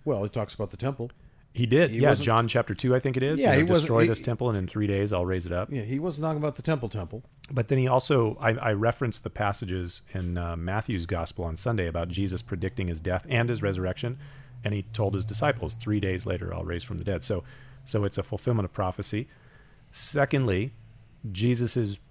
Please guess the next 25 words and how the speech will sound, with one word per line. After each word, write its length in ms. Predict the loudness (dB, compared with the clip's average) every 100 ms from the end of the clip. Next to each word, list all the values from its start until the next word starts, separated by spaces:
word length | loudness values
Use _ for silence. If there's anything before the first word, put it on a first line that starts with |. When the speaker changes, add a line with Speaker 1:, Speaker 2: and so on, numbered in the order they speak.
| -12 -2
Speaker 2:
death, 380 | 0 0 -2 -16 -2
being 220 | 0 2
dead 180 | 2 2
for 140 | -2
three 300 | -4 0 2
days, 260 | 2 2 0
demonstrates 560 | 0 0 0 -2 -2
that 120 | -4 -6
he's 140 | -6 -8
actually 580 | -6 -6 -8 -6 -6 -6 -8
dead. 280 | -6 -6 -8 -16 _ -20 -20 -20 -20 -20 -20 -10
So 140 | -4
that 60 | 0
he 80 | 0
actually 280 | 0 -2 -2
did 160 | 0
die 220 | 0 0
on 60 | -2
the 60 | -2
cross. 280 | -4 -6
Christ 300 | -6 -4 -4
died 300 | -4 -4 -4 -4
for 220 | -2 0
our 100 | -2
sins, 500 | -4 -6 -6 -10